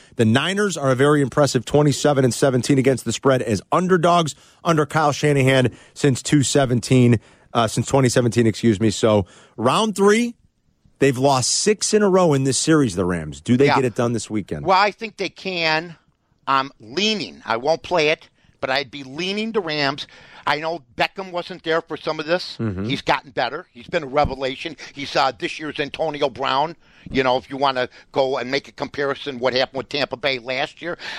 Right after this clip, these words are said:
Speaker 2: I do understand they should have lost that game last week. It would have been the biggest choke job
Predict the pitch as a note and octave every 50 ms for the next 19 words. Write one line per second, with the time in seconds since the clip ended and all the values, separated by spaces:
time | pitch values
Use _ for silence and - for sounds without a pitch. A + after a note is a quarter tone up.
0 | - - D3+ B2+ B2+ B2 - - E3 E3 F3 F#3 F#3+ F#3 D#3+ - - - E3 D#3+
1 | E3 F3 C#3+ C3+ B2 - - C#3 B2 A#2+ B2+ B2+ B2 - - B2 G#2 - C3 B2+
2 | C3+ C#3 D3+ D3+ D#3 D3+ - D3 D3 - - B2+ B2+ B2 A#2+ G2+ C3 B2 A#2 A2+
3 | G2+ C#3+ C3+ - - - - C3 C3+ C3 - - C#3+ B2+ C3+ C3